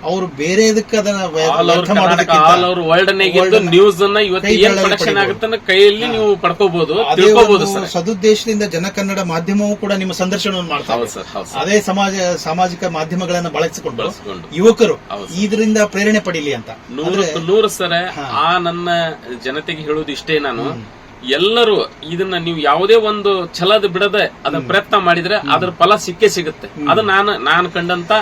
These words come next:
Speaker 2: ದಿನ.
Speaker 1: ಹ್ಮ್. ಹ್ಮ್.
Speaker 2: ಮತ್ತೀಗ ನನ್ನ ಜನತೆಗೆ ನಾ ಎಲ್ಲ ಹೇಳೋದು ಇದೇನೆ.
Speaker 1: ಹ್ಮ್, ಹ್ಮ್.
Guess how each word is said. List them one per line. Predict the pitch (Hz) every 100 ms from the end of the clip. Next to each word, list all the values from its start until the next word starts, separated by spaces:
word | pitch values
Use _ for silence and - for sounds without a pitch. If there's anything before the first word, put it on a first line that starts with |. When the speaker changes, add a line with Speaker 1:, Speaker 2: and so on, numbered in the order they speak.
| - - 120
Speaker 2:
ದಿನ. | 143
Speaker 1:
ಹ್ಮ್. | 131
ಹ್ಮ್. | 107 - 143 131 113
Speaker 2:
ಮತ್ತೀಗ | 190 208
ನನ್ನ | 190 208
ಜನತೆಗೆ | 196 220 220 233
ನಾ | 208
ಎಲ್ಲ | 185 226
ಹೇಳೋದು | 226 226 196
ಇದೇನೆ. | 185 190 156
Speaker 1:
ಹ್ಮ್, | 147 139
ಹ್ಮ್. | 117